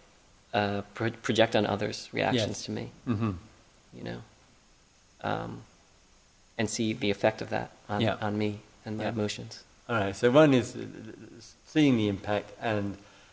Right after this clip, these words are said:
Speaker 2: and sometimes the strengthening of a learning attitude. What
Speaker 1: Yeah.
Speaker 2: can I learn from, from all, all of this? And of course,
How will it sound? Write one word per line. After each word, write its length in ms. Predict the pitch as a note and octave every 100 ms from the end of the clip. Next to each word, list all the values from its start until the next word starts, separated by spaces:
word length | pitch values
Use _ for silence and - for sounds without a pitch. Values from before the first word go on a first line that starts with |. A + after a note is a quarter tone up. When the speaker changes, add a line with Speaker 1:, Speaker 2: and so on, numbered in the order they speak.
| - -
Speaker 2:
and 140 | A#2
sometimes 500 | C#3+ C3+ B2+ A2+ G#2+
the 80 | G#2
strengthening 640 | - C3+ A#2+ - A#2 G#2
of 120 | G#2
a 60 | G#2
learning 420 | G#2+ A2 G#2 G2
attitude. 480 | F#2+ - G2 G2 F#2+ - - - -
What 120 | G#2+
Speaker 1:
Yeah. 40 | F#2+
Speaker 2:
can 140 | A#2+
I 80 | A2
learn 340 | G#2+ G#2+ G#2
from, 360 | - G2+ F#2 F#2 - - - - - -
from 240 | A2 G2+ G#2
all, 160 | A2
all 240 | G#2+ A2+ G#2
of 100 | F#2+
this? 300 | G2 F#2 -
And 120 | A#2+
of 80 | A2+
course, 500 | - B2+ - - -